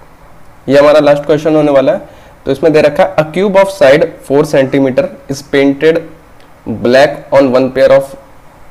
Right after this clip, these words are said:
opposite side, blue on one pair of oppo-, अ, opposite side and red on remaining pair।" ठीक है,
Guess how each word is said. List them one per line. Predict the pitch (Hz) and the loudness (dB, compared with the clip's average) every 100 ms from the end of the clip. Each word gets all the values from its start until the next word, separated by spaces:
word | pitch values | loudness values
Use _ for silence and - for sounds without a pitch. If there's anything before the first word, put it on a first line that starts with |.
| - | -10
opposite | 139 135 139 | -4 -2 -2
side, | 139 156 - - - | -2 -4 -4 -8 -16
blue | 113 117 139 147 | -8 -2 2 4
on | 143 147 - | 2 0 -2
one | 131 135 | -2 -2
pair | 139 156 208 - - - - - - - - - - | -2 -4 -4 -8 -20 -20 -20 -20 -20 -20 -20 -20 -8
of | 135 | -4
oppo-, | 139 135 131 | -2 -2 -4
अ, | 139 135 131 131 127 123 - - - - | -2 0 0 2 0 -2 -8 -20 -20 -12
opposite | 131 131 131 139 | -6 -4 -4 -2
side | 156 208 - - - - - | -2 -2 -6 -16 -20 -10 -2
and | 139 | 0
red | - - - - | 2 2 2 0
on | 135 202 | 0 0
remaining | 165 123 120 117 120 | 0 0 2 0 0
pair।" | 110 110 107 - - - - - - - - | 0 0 -2 -6 -20 -20 -20 -20 -20 -20 -8
ठीक | 131 123 | -4 -2
है, | 127 | -2